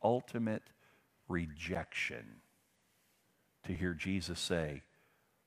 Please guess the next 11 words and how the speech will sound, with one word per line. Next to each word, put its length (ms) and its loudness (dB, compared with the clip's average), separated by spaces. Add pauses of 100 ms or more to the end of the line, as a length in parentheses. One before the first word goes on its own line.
(240)
"I 120 -2
never 240 -2
knew 180 -6
you." 380 -6 (1120)
"Depart 500 0
from 160 0
me, 340 -8 (640)
you 240 0
who 140 -2
practice 640 -2
lawlessness." 1400 -4